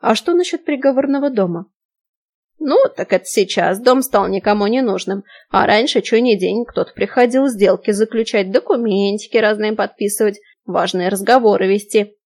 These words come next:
Дом-то непростой, уж больно лжи не любит. Если кто соврет в нем, сразу всем станет ясно. Его ж и создал себе для заключения мирного договора с вражиной, когда от того почти никого не осталось,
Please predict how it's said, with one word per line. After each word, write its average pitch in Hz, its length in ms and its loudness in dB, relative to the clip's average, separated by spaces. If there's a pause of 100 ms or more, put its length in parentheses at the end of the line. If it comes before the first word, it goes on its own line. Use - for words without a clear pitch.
(120)
Дом-то 202 460 2
непростой, 220 720 0 (280)
уж 277 180 2
больно 277 420 4
лжи 196 320 -4
не 190 200 0
любит. 208 340 0 (280)
Если 196 360 0
кто 180 220 -6
соврет 180 480 0
в - 40 -16
нем, 247 240 0
сразу 196 500 0
всем 202 280 -4
станет 190 480 -2
ясно. - 500 -6 (320)
Его 247 320 6
ж 233 100 0
и 254 60 2
создал 226 500 2
себе 185 300 -2
для 190 180 0
заключения 196 640 0
мирного 185 460 0
договора 180 480 0
с - 140 -12
вражиной, 202 680 0
когда 196 380 4
от 190 120 -4
того 214 240 4
почти 190 380 -4
никого 190 380 0
не 202 140 0
осталось, - 580 -4